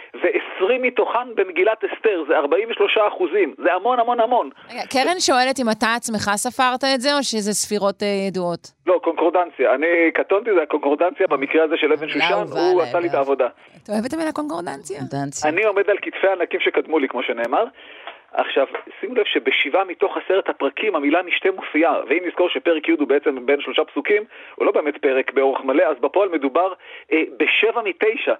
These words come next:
Speaker 1: אגב, זה מזכיר לי, אם אתם זוכרות, סדרת המדע הבדיוני, מסע בין כוכבים וויג'ר, הייתה שם דמות שנקראה שבע מתשע. עכשיו, ויש באחד הפרקים נזכר, זה משתה, אז אפשר, נגיד, שמונה מתשע. עכשיו, אה, מגילת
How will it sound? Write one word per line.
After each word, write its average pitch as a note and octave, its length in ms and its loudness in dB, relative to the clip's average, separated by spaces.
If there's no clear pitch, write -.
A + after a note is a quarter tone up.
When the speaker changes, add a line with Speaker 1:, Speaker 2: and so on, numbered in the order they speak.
Speaker 1:
אגב, C#3 140 4
זה C3+ 60 -2
מזכיר F3+ 320 0
לי, E3 200 4
אם D3+ 80 -4
אתם D#3+ 160 -2
זוכרות, D#3+ 320 -2
סדרת D#3 260 -2
המדע D3 200 2
הבדיוני, D3 400 0
מסע D3+ 240 0
בין D#3 100 -2
כוכבים D3 320 0
וויג'ר, D#3 300 4
הייתה B2 180 2
שם C#3+ 160 -2
דמות C#3 200 -6
שנקראה C3+ 380 0
שבע C#3 200 -2
מתשע. C#3 400 0
עכשיו, D#3 220 0
ויש D#3+ 400 0
באחד G3+ 260 0
הפרקים F#3+ 400 -2
נזכר, F#3 240 0
זה D#3 80 -4
משתה, A3+ 300 0
אז A#3+ 100 -6
אפשר, D3 260 0
נגיד, F3 260 -2
שמונה E3+ 360 0
מתשע. D#3+ 440 0
עכשיו, C3 300 0
אה, C3 160 4
מגילת C3+ 300 -2